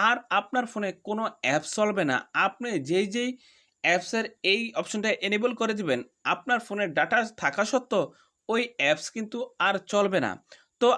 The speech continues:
আপনি যদি এই মোবাইল ডেটার এই গুরুত্বপূর্ণ সেটিংসটা শিখতে চান, তাহলে কিন্তু এই ভিডিওটা প্রথম থেকে শেষ পর্যন্ত দেখতে হবে। তো আপনি দেখছেন Android Tech ভিডিও,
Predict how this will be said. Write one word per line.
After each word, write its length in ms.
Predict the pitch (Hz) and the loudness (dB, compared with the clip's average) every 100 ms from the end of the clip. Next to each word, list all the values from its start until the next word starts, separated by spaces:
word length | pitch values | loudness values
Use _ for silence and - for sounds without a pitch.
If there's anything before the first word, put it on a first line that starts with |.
| 180 | 2
আপনি 140 | - 254 | 0 -2
যদি 200 | 254 240 247 - | -4 -4 -4 0
এই 80 | 208 240 147 | 0 2 0
মোবাইল 240 | 165 202 233 | 2 2 2
ডেটার 220 | 226 196 - | 2 0 0
এই 140 | 190 | -4
গুরুত্বপূর্ণ 460 | 180 180 190 226 220 | 0 -2 -2 -4 -4
সেটিংসটা 340 | 214 190 196 190 | -4 -4 -4 -4
শিখতে 260 | 214 208 | -4 -6
চান, 160 | 220 170 | -4 -4
তাহলে 240 | 160 170 226 | 2 2 2
কিন্তু 260 | 233 220 127 110 _ - _ - | 0 -2 -2 -4 _ -20 _ -2
এই 160 | 208 254 | 2 2
ভিডিওটা 220 | 262 247 | 2 2
প্রথম 220 | 208 208 208 | 2 0 0
থেকে 160 | 226 220 | -2 -4
শেষ 160 | 185 | -6
পর্যন্ত 200 | 170 214 220 | -6 -2 0
দেখতে 140 | 160 170 | 2 0
হবে। 140 | 131 | -4
তো 140 | - 214 | 0 -2
আপনি 140 | 180 254 | 0 -2
দেখছেন 280 | 240 - 226 - 160 | -4 -4 -6 -4 -2
Android 220 | 208 262 | 0 -2
Tech 120 | 233 220 220 | -2 -2 0
ভিডিও, 200 | 190 | 2